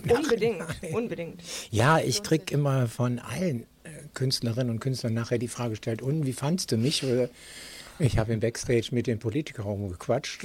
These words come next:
Speaker 2: <laughs> Ich krieg vom Bühnenprogramm nie was zu sehen. Müssten wir eigentlich mal komplett filmen, das ganze Wochenende. Das ist auch eine unserer Aufgaben, glaub ich. Brauchen wir noch einen Sponsor, der uns mal eine schöne Kamera dahin stellt? Und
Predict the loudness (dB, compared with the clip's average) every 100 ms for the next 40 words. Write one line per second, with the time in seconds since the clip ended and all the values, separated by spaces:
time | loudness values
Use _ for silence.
0 | 2 2 2 -4 -4 -4 2 0 2 -2
1 | 0 0 2 2 0 -2 -2 -2 -2 -2
2 | -2 -4 -10 -20 -18 -16 -4 0 0 0
3 | -4 -2 -4 -2 -4 -4 -6 -2 -4 -4
4 | -16 -14 -2 0 0 -4 -8 -8 -8 -8
5 | -12 -12 -12 -10 -12 -16 -20 -20 -14 -8
6 | -6 -4 -4 -2 -4 -4 -6 -6 -4 -4
7 | -2 -2 0 -2 -4 -8 -10 -12 -16 -16
8 | 0 6 6 6 2 0 2 4 4 4
9 | 4 2 0 2 2 0 0 -2 -2 -4
10 | -4 -4 -6 -6 -6 -4 -2 -2 -2 -4
11 | -4 -4 -6 -8 -8